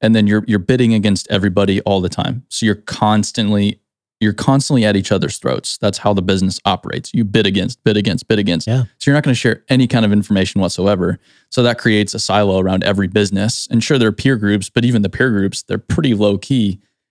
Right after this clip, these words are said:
Speaker 1: at the same time. I mean, I'd like to think Build With Partners isn't. They do a lot of sharing, but it, it's amazing how, how all of this information is just trapped in these silos, and it never leaves those silos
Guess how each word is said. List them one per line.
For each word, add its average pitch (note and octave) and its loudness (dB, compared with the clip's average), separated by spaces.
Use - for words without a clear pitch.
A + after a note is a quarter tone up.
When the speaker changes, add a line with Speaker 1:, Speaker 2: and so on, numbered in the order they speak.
Speaker 1:
at B2 -2
the A#2 0
same G#2 0
time. G#2 0
I A2+ 0
mean, F#2+ 0
I'd A#2 2
like G2+ 2
to G2+ -2
think F#2 -4
Build G2 0
With - -8
Partners G#2 -2
isn't. F#2+ -2
They G2+ -2
do A2 0
a - 0
lot G2 0
of F#2+ -4
sharing, G2+ 0
but G#2 0
it, D3 -4
it's D3 -2
amazing C3+ 4
how, A2+ 0
how B2+ 2
all C3+ 4
of B2+ 2
this B2 0
information G2+ -2
is F#2+ -4
just - -6
trapped - -4
in G2+ 0
these F#2+ -2
silos, F2+ -4
and G#2+ 2
it G#2+ 0
never G#2+ 2
leaves G2 -2
those G2 -2
silos - -4